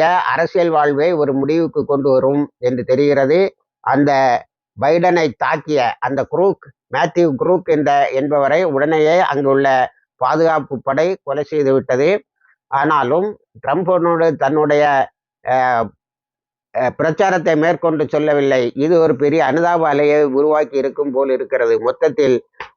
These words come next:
பைடனுடைய தோல்வி, பைடனோட தீவிரமாக இஸ்ரேல் ஆதரிக்க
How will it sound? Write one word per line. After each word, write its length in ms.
பைடனுடைய 640
தோல்வி, 520
பைடனோட 720
தீவிரமாக 920
இஸ்ரேல் 400
ஆதரிக்க 760